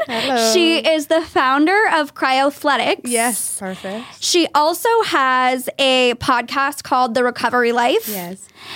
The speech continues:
Speaker 2: And the Instagram is Cryothletics.
Speaker 1: Mm-hmm.
Speaker 2: And then is there any other handles?
Speaker 1: No, there's a Recovery Life podcast handle, but that's pretty much it. We, on Cryothletics right now, it's kinda like a foundation for everything that we have going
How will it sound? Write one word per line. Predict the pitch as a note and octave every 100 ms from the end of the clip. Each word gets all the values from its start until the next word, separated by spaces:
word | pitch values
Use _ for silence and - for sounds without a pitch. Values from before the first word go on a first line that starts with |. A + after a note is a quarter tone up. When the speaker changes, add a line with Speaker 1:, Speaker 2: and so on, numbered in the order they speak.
| - -
Speaker 2:
And | C#4 C#4 C4+ C4+ C4+ C4 C4+ C4+ C4 - - _ B3
the | C4+ C4+ -
Instagram | D4 D#4 E4+ F4 C#4+
is | C#4+
Cryothletics. | - C#4 C#4 D#4+ B3+ C4 E4+ - - -
Speaker 1:
Mm-hmm. | C#4+
Speaker 2:
And | C#4 C#4
then | C4+ C4+ C4 C4 B3+ B3+
is | - C#4
there | C4 -
any | C#4 D4
other | C4+ C#4
handles? | B3 A#3+ D#4 - - _ - - - -
Speaker 1:
No, | A#3+ A#3+ A#3 A#3 A3+ -
there's | A#3 A#3 A3
a |
Recovery | G#3+ A3 A3+ A3+
Life | G#3
podcast | G#3 F#3+ G3 F3+
handle, | F#3+ E3+ F3+ F3
but | F#3
that's | F3+ F3
pretty | - F3+
much | E3+ E3
it. | D#3 -
We, | G#3 F#3+ -
on | G#3+ G#3+ A3
Cryothletics | G#3+ G3 F#3+ F#3 G#3+
right | G3
now, | F#3+
it's | F3
kinda | G3+ F3+
like | F3 E3+
a |
foundation | E3+ F3+ F3+ D3+ - E3+
for | F3+ D3
everything | D#3+ F3 D#3+
that | D#3+
we | F3+
have | D#3 E3
going | F#3